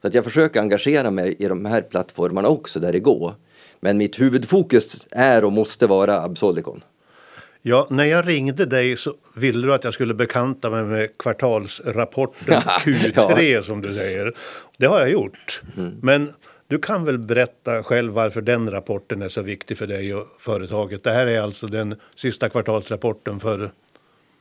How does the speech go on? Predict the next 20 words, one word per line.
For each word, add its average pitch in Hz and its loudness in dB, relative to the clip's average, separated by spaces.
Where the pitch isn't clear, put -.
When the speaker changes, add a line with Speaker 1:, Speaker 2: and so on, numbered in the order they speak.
Speaker 2:
tjugo 107 -2
tjugotvå. 104 -6
Speaker 1:
Ja, 131 2
alltså 165 0
normalt 196 2
när 104 -2
företag 101 0
gör 80 -6
kvartalsrapporter, 101 -2
då 87 4
är 139 10
det 113 6
ju 117 2
bara 107 0
massa 101 -8
siffror - 0
och 110 4
ganska 117 -2
torr 101 0
prosa. 98 -2